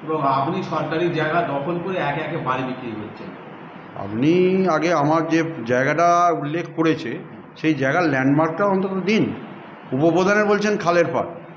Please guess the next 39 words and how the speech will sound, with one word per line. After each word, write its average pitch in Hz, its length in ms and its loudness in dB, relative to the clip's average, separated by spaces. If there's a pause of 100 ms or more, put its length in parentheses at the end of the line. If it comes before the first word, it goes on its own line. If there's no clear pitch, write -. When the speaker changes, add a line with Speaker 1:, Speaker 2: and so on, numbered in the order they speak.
(120)
Speaker 2:
আর 123 80 -2 (100)
প্রধানের 190 380 4
কার 165 220 2
পাড় 151 360 2
বা 139 120 0
প্রধানের 156 480 2
ল্যান্ডমার্কটা 151 560 2
দিলে 156 340 2
তো 202 80 2
একটু - 140 2
সুবিধা 185 340 2
হয় 123 140 2 (280)
যে 135 80 -2
প্রধান 147 320 0
কোনখানটা 151 440 4
দখল 139 260 2
করে 139 180 0
ঘরটা 120 300 -2
করেছে। 117 320 -2 (500)
যিনি 160 360 4
করেছে 180 480 2
কিঙ্কর 160 460 2
মাইতি, 143 360 2 (160)
তিনি 143 460 2 (340)
বহিরাগত, 160 480 4 (1040)
সে 165 120 0
বাইরেকার 170 600 2
নেতা, 170 400 2 (500)
সে 165 120 2
এখানে 165 280 4
এসে 165 180 2
building 160 320 4
করছে 175 260 2
পিডব্লিউডি 170 400 4
জায়গা। 147 240 4
আর 147 40 2
আমার 147 280 2
উপপ্রধান, 156 580 2
তার 156 180 2